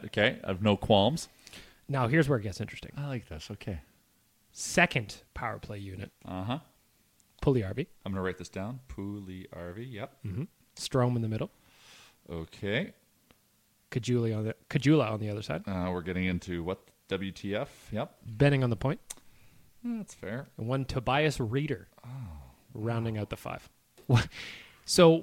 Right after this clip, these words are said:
Speaker 2: my question to you is that second unit, is the hope that they never get on the ice?
Speaker 1: <laughs> Well, so, <laughs> so my, my, my, re-, my retort, uh, a return fire question here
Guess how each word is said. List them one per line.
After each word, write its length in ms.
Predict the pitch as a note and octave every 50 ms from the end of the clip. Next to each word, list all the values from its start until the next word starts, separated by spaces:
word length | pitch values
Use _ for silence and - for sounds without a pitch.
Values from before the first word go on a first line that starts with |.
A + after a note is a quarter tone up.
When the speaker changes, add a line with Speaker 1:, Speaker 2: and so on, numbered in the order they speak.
| D#3
Speaker 2:
my 220 | D3 C#3 E3+ G3+ A3
question 340 | - - A#3 G#3 - A3 F#3+
to 160 | - - G#3+
you 160 | G#3 G3 F#3
is 280 | E3 D#3+ D3+ D#3 C#3 B2
that 240 | C3 D3 E3 E3 -
second 360 | - - G3+ F#3 - F#3+ D#3+ D3+
unit, 440 | D3 E3 F3+ F3+ D3 - - - - - _ _ _ _ _ _ _ - _ _ _ _ - -
is 140 | D3+ D3 D3+
the 180 | D#3 D#3+ C#3+
hope 320 | - - F3 G3+ A3 - -
that 180 | - F3+ D#3+
they 120 | D#3 D#3+ D3+
never 280 | C#3+ B2+ B2+ B2+ C#3 C#3
get 200 | C#3 D3 C3 B2
on 180 | B2+ C3+ C3
the 160 | A#2 G#2+ G#2
ice? 280 | G#2 G2 F#2 - - - - _ _ _ _ - D#3 - - -
Speaker 1:
<laughs> 1000 | A#3 G3+ - - - F#3 E3+ - - - F3+ D3 - - - - - - - -
Well, 380 | D3+ D#3 D#3 D#3 D3+ - - - - - - - - - - - - - _ _ _ _ -
so, 280 | - - D#3 D3+ D3 A#2+ - - -
<laughs> 1200 | G3 F#3 - - - E3+ - - - - - - - - _ _ _ - - - - - - _
so 220 | - C3 C3+ C3+ C3
my, 260 | B2 B2 A2+ A2+ A2
my, 340 | G2+ A2 G#2+ G#2 G#2 G2 - G#2
my, 120 | G#2+ G#2
re-, 180 | G#2 G2 G#2 G2+ - - -
my 180 | G2+ G2 F#2
retort, 720 | F#2 F2+ F#2+ F#2 - - - - D#3+ C#3 G2+ F2+ - - - - _ _ _ -
uh, 460 | G2 F#2 F2 F2 F2+ F2+ F#2 - - -
a 80 | - G2
return 420 | F#2 F#2 F#2 - - - C3 C#3
fire 260 | B2 - A#2 G#2+ G2 F#2
question 440 | - - F#2+ G2+ G2 - - F#2+
here 380 | F2+ F2+ F2+ F2+ F2 E2+ D#2+